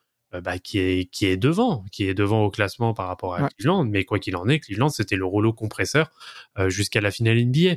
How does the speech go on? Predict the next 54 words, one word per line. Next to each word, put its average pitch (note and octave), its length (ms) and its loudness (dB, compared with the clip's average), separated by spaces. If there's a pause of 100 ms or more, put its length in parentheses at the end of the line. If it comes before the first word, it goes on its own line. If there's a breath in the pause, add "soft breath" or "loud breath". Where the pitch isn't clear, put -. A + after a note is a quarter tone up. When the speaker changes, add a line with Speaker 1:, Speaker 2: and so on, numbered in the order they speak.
(140)
Speaker 1:
Et F2+ 160 -8
bon, F#2 160 -6
après, F2 300 -2
voilà, A#2+ 260 2
il F#2 60 -4
y F2+ 40 -4
avait F2+ 180 -8
une F2+ 80 -10
équipe G2 200 -8
de G2 80 -2
Golden F#2+ 240 2
State G#2 380 -2
depuis, F#2+ 420 0
euh, F2+ 340 0
la F#2 120 2
saison F#2+ 260 2
deux F#2+ 140 2
mille G2 120 2
seize G2 260 0
deux F#2+ 100 -4
mille F#2 140 -4
dix-sept F#2+ 380 -2 (440)
qui - 80 -2
était - 180 -2
bien G#2 320 0
trop A#2 200 0
fort A#2+ 260 2
avec, F#2+ 320 -4
euh, F#2 260 0
l'ajout F#2+ 560 2
de, F2 420 0
de F2+ 120 -4
Kevin F2+ 280 -2
Durant. A2+ 340 4 (580)
Et F2+ 340 2
voilà, C3 380 2
en - 20 -2
fait, A2+ 140 -2
t'as, F#2 280 0
en, G2 240 0
en A2 120 4
effet, C3+ 200 4
ça C#3 140 0
retirait C#3+ 440 0
tout E3+ 140 -2
le D3+ 80 6
suspense E3+ 460 0
qu'on B2+ 220 -2
peut, D#3+ 400 4
euh, C3 160 2
qu'on A2+ 240 -4
peut F#3+ 340 0
vraiment B2+ 420 2
retrouver, C3+ 600 0